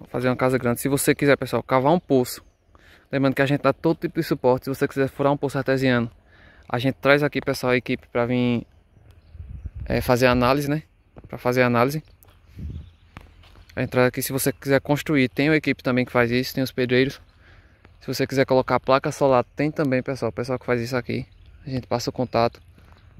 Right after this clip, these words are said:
a gente acompanha, viu? Tem todo o pessoal que faz isso aqui. Se você quiser cercar aqui, ó, cercar, quiser limpar, a gente também dá o suporte. Tem pessoas que fazem isso aqui.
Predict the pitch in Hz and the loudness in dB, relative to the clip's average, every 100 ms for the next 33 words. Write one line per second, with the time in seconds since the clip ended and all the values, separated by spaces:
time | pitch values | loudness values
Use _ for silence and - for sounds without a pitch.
0 | - 127 127 127 131 123 120 123 127 - | -14 -12 -8 -6 -4 -2 0 0 -2 -8
1 | - 120 139 - - _ - - - - | -8 -6 -6 -10 -20 _ -20 -20 -20 -20
2 | _ - - - - - 135 - 143 151 | _ -20 -20 -20 -16 -6 -4 0 0 2
3 | 147 - 139 147 - 139 131 160 - 113 | 0 2 0 0 0 0 0 -4 -6 -8
4 | 113 _ - - - - - - - - | -10 _ -20 -20 -20 -20 -20 -20 -20 -20
5 | - - 135 131 147 135 135 - 139 - | -20 -12 -6 -2 0 0 0 0 0 2
6 | 131 - 135 113 - - - 143 135 - | 2 2 -2 -2 -6 -20 -6 -2 -2 0
7 | 127 113 _ _ _ _ _ _ - 139 | 0 0 _ _ _ _ _ _ -10 0
8 | 135 139 156 - 127 117 - _ - _ | 2 2 0 2 2 2 -4 _ -20 _
9 | - 131 120 143 131 147 147 - - 117 | -10 -10 -4 -2 0 2 0 -2 -2 0
10 | 131 - - - - - - 135 - 131 | 0 -4 -20 -20 -20 -16 -10 -8 -4 -4
11 | - - 127 123 123 123 117 | -2 -2 0 0 -2 -6 -6